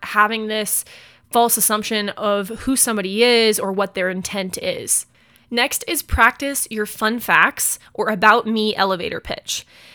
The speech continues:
Now, you might be like, "Well, I'm gonna do that in my interview or my onstage question." You are, but for some reason, when this gets into a group context where there's a bunch of girls in the same room,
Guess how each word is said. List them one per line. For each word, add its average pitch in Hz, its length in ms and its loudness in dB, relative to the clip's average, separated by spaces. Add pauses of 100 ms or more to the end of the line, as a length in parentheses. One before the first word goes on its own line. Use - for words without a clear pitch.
(200)
Now, 214 420 6 (140)
you 220 120 -6
might 247 160 2
be 233 80 2
like, 208 180 2
"Well, 175 260 2
I'm 175 200 -2
gonna 202 180 -4
do 220 140 -2
that 214 200 0
in 202 120 -4
my 175 120 -2
interview 190 340 -2
or 175 80 0
my 170 100 -2
onstage 180 320 -4
question." 156 440 -4
You 220 220 -6
are, 175 340 6
but 196 340 2
for 220 140 -6
some 320 220 -2
reason, 196 480 -4
when 190 200 -2
this 190 220 -4
gets 220 240 -4
into 220 240 -6
a 185 80 0
group 247 260 -8
context 226 460 -2
where 196 60 -8
there's 175 120 -8
a 190 40 -12
bunch 208 180 -4
of 214 80 -12
girls 190 280 -2
in 190 60 -10
the 165 60 -10
same 196 280 -6
room, 180 300 -6